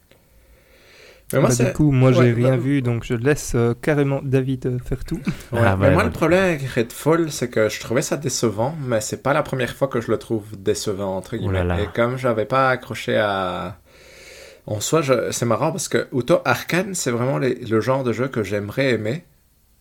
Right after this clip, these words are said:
Speaker 1: mais
Speaker 3: Ah ouais.
Speaker 1: que je n'aime pas trop en général. Et du coup, Redfall,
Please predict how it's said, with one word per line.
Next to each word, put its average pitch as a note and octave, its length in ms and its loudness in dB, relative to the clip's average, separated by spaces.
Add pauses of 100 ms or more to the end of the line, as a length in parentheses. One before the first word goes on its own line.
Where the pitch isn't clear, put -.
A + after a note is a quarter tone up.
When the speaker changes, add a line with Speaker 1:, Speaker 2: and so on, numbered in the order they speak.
(560)
Speaker 1:
mais A2 240 -4
Speaker 3:
Ah F#2+ 40 -2
ouais. E2+ 60 -2
Speaker 1:
que G#2+ 100 4
je G2+ 200 -6
n'aime A2 220 -2
pas A2 120 2
trop G2+ 260 -4
en G2 100 -6
général. F2+ 560 -8
Et G#2 160 0
du A2 180 -4
coup, C#3+ 420 -2 (800)
Redfall, D3+ 840 0